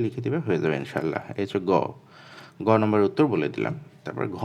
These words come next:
নম্বর কি বলছে? উদ্দীপকের প্রযুক্তিটির কোনটি অধিক নির্ভরযোগ্য?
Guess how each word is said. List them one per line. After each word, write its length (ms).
নম্বর 260
কি 140
বলছে? 220
উদ্দীপকের 420
প্রযুক্তিটির 680
কোনটি 380
অধিক 280
নির্ভরযোগ্য? 520